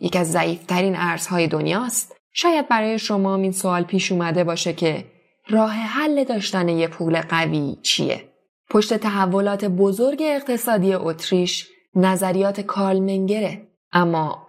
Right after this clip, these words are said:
قبل از اینکه بریم سراغ نظریه‌های کارل منگر، اول بیایید نگاهی بکنیم به وضعیت نظریهٔ اقتصادی درست قبل از تولد اقتصاد اتریشی تا ببینیم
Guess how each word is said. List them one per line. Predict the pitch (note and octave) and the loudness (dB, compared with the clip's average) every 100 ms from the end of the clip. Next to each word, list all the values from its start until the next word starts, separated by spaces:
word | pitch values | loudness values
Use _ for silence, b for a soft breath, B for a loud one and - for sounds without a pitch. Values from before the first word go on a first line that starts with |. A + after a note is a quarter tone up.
| C4+ | 0
قبل | F4 F#4 | 2 2
از | E4+ | 0
اینکه | D4 C4 | -2 0
بریم | A3 G#3+ G3 | 0 2 0
سراغ | G3 G3 F#3 F3+ | 0 -2 0 0
نظریه‌های | F3+ F3 D#3+ D#3+ E3 F3 F3 E3 | 2 2 2 -2 -2 -2 0 0
کارل | D#3+ F#3 D#3+ | 0 0 0
منگر، | D3 D3 E3 B3 C#4 B B B B - | 0 0 0 0 -4 B B B B 0
اول | F#4+ F#4 F4 D4+ | 2 2 0 2
بیایید | C#4+ C4+ C4 | 2 2 0
نگاهی | G#3 G3 G#3 G#3 G#3+ | 0 2 0 0 0
بکنیم | G3+ G3 G3+ F#3+ F#3+ | -2 -2 0 0 0
به | F#3 F#3 - | 0 -2 -2
وضعیت | F3+ F3+ G#3+ G#3 A#3 C#4 D4 | 0 2 0 0 0 -2 -2
نظریهٔ | C#4+ B3+ G#3+ F#3+ F#3 F#3+ F#3 | -2 -2 0 0 0 0 0
اقتصادی | F3 - E3+ - E3 D3 C#3+ - _ _ _ | -2 -4 -4 0 0 0 -2 -4 _ _ _
درست | B3 C4 D#4 D4+ - - _ - | 2 4 0 -4 -12 -20 _ 0
قبل | C#4+ C#4+ F#3 | 0 2 0
از | E3+ | 0
تولد | F#3+ F3 E3 D#3+ E3 E3 D#3 - | -2 0 2 2 0 -2 -4 -2
اقتصاد | F#3 F#3+ F#3 F3+ E3+ | -2 0 -2 0 0
اتریشی | D3+ - - F3+ - A#2 - _ _ - | -2 -4 -4 -2 -2 -4 -6 _ _ 0
تا | E4+ | 2
ببینیم | F4+ E4+ D4+ C4+ | 2 2 0 -2